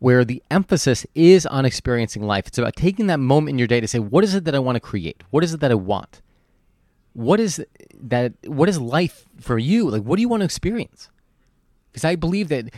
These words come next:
you only, that, like, my workshop is live your one life.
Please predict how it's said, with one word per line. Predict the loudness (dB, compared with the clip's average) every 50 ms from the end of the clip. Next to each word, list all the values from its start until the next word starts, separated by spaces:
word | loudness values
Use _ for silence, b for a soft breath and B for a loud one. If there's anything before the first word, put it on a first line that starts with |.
| B B B
you | 0 0 2
only, | 2 0 -2 -4 -6 -8
that, | -8 -6 -2
like, | -2 -2 -2 -2
my | -2 0 0 0 0 -2
workshop | -2 0 0 0 0 0 -2 -2 -2 -2
is | -4 -2 0
live | 2 2 2 2 2
your | 0 0
one | 0 -2 -2 -2 -2
life. | -2 -4 -4 -8 -12 -18 -20 -20